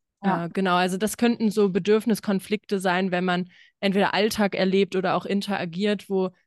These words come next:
Speaker 2: Hund und Pferd zum Beispiel was völlig anderes wollen oder auch man selber irgendwie merkt, so, oh Gott, ich muss mich jetzt irgendwie hier um alle Beteiligten kümmern und gerate da irgendwie in eine Bredouille. Ähm, vielleicht magst du noch so ein bisschen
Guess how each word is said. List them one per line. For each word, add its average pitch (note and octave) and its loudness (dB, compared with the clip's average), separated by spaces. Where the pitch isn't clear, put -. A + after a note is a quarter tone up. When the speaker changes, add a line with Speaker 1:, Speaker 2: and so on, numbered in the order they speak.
Speaker 2:
Hund A#3+ 2
und F#3 0
Pferd G#3 0
zum G#3+ -2
Beispiel G3 0
was F#3+ -2
völlig G3+ 0
anderes F#3 -4
wollen F#3+ 2
oder F#3 2
auch F3 0
man F3+ 2
selber G3 4
irgendwie G3 0
merkt, F3+ -2
so, F#3 -4
oh F3+ -2
Gott, F#3+ 0
ich - -10
muss G#3 2
mich G3 2
jetzt G#3 4
irgendwie G#3 6
hier G#3 4
um G3 0
alle G#3+ 2
Beteiligten G3+ 0
kümmern G3+ -4
und F#3+ -4
gerate E3+ -2
da F#3 -4
irgendwie F#3 -4
in F#3 -4
eine F#3 -2
Bredouille. F3+ -2
Ähm, F#3 -2
vielleicht G3 -2
magst G3+ -2
du A#3 -2
noch A3 0
so G#3+ -6
ein G3+ -2
bisschen G3+ -4